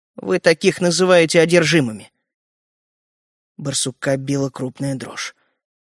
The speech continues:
"Это ещё не всё. Взгляни вон туда", — кивнул я на небо. "Видишь, вон там, на горизонте, несколько маленьких тёмных точек".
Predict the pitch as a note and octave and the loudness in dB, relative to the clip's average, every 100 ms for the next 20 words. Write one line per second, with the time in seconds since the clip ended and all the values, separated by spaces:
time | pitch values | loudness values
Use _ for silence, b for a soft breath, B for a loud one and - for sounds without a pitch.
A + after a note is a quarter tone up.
0 | - - F3 F3 - F#3+ F3 - - E3+ | -16 -6 -2 0 0 0 -2 -4 -2 -2
1 | C3 C3+ G3+ A3+ G#3+ B3 A#3 F#3 E3+ C#3+ | 0 2 4 4 2 2 0 -2 -6 -8
2 | - _ _ - C3+ C3+ B2+ B2+ C3 A#2 | -12 _ _ -6 -2 -2 0 -2 -2 -4
3 | - - _ _ _ _ _ - A#3+ C4 | -10 -18 _ _ _ _ _ -2 2 4
4 | D#3 - F3 G3 F3+ C3+ C3 D3 F#3 G#3+ | 2 2 0 2 2 2 0 2 2 2
5 | A#3+ - C#3+ F3+ G3 E3+ D3+ D#3+ F3+ F3 | 2 0 -2 -2 -2 -4 -6 -4 -2 -2
6 | D#3+ D3+ - D#3+ D#3 C#3+ - A#2+ - - | -2 -4 -4 -2 0 -2 -6 -12 -12 -12
7 | - | -16